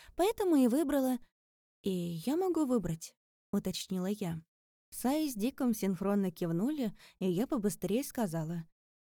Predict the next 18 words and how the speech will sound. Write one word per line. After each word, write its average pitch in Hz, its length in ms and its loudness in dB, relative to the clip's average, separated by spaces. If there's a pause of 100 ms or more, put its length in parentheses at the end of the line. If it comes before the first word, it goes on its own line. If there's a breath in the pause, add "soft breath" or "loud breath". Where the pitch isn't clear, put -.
«Тогда 269 300 4
тоже 311 280 4
буду 247 220 2
Саи. 190 500 2 (120)
Где 240 240 2
надо 247 240 4
подписать?» - 600 -4 (680)
«Надеюсь, 170 500 -2
хоть 165 220 -8
не 175 100 -2
кровью». 156 480 -8 (640)
«Нигде, 202 560 4
внесу 190 340 2
тебя 190 260 2
в 170 60 -6
график», — 170 480 -2 (420)
уверил 190 460 0
Дик. - 340 -12